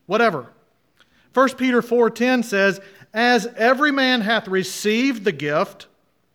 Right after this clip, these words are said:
even so minister the same one to another,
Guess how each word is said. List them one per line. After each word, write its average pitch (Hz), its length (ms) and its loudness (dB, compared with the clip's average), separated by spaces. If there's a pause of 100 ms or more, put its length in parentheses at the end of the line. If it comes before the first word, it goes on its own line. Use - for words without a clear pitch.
(460)
even 302 340 2
so 277 280 4
minister 269 580 2
the 214 120 -4
same 202 760 -2 (360)
one 165 280 -6
to 160 140 -8
another, 143 480 -10